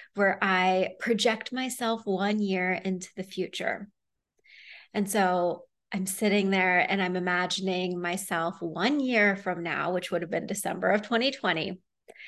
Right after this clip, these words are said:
I'm like, "Ashley, where are you? What is your life looking like one year from now?" And in that visualization in two thousand and nineteen, I met my future self in this apartment. In that visualization,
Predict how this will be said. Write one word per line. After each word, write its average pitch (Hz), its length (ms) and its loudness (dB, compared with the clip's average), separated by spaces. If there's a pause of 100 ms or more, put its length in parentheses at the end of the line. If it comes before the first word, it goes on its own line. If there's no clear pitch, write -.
(460)
I'm 190 80 -2
like, 190 180 -2
"Ashley, 185 320 -2
where 185 300 0
are 196 120 2
you? 160 240 -2
What 170 220 -2
is 196 160 -2
your 190 120 0
life 185 260 -2
looking 185 280 -6
like 147 260 -8
one 165 180 -6
year 160 160 -4
from - 180 -14
now?" - 280 -10 (600)
And 208 140 2
in 208 240 2
that 202 300 4
visualization 220 1120 0
in 196 120 2
two 196 160 2
thousand 185 400 0
and 180 120 -2
nineteen, 190 760 -4 (560)
I 208 240 2
met 220 480 4 (400)
my 202 160 2
future 190 480 -4
self 190 420 0 (680)
in 226 260 10
this 202 160 2
apartment. - 440 -4 (1800)
In 233 140 4
that 247 180 0
visualization, 196 1000 0